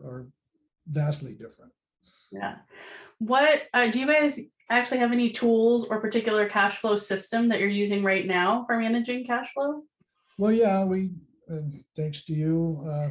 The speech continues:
Speaker 1: in the past, uh, we've set up, uh, the, uh, cash flow accounts in our, uh, bank accounts. So we have separate accounts in our bank that when we get our profits, we move into there. We also have a tax,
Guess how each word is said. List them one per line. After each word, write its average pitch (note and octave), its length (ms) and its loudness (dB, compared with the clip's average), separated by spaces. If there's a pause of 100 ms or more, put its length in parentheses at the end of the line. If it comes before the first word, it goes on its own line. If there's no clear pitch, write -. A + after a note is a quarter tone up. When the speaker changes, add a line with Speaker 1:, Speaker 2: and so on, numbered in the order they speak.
(100)
Speaker 1:
in D#3 120 -4
the C#3+ 80 -4
past, D#3+ 680 -8 (480)
uh, C#3 140 -6
we've D3 180 -6
set D#3 240 -4
up, D3 160 -4 (240)
uh, C#3+ 320 -10
the, C3+ 360 -8
uh, - 40 -12
cash D3+ 280 -6
flow C#3+ 200 -6
accounts - 760 -10 (180)
in C3+ 160 -10
our, B2 360 -14
uh, C3 40 -16 (100)
bank D3 340 -4
accounts. B2 260 -12
So F3 60 -8
we E3 100 -2
have D#3 160 -2
separate D3 440 -6 (880)
accounts C#3+ 440 -4
in C#3 100 -4
our C3 100 -10
bank C3 460 -10
that C3+ 160 -14 (340)
when C#3 280 -12
we C#3 140 -8
get C#3 260 -10 (300)
our D3+ 120 -8
profits, C#3+ 540 -6
we C#3+ 100 -8
move C#3+ 360 -2
into C#3 240 -10
there. C3 260 -14
We C3+ 120 -10
also D3 280 -8
have C3+ 120 -8
a C3+ 60 -10
tax, - 600 -10